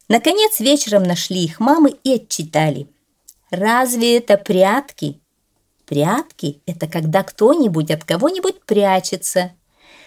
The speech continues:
Кто-то кого-то ищет. А когда все прячутся, это не прятки. В это время загремел гром.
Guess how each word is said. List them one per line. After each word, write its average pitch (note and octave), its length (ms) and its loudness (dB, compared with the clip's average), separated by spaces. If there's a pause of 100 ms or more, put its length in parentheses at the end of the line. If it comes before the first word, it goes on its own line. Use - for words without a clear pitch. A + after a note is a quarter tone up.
(120)
Кто-то A4+ 480 0
кого-то A3 420 2 (200)
ищет. D#3+ 640 -4 (500)
А F3+ 100 -4
когда G3+ 460 2
все B3+ 400 2
прячутся, D#3 840 0 (280)
это F#3 240 0
не C4+ 160 4
прятки. C#4 760 -2 (920)
В - 140 -10
это D#3 340 -10
время D#4 500 -2 (120)
загремел G3+ 760 0
гром. D#3 880 0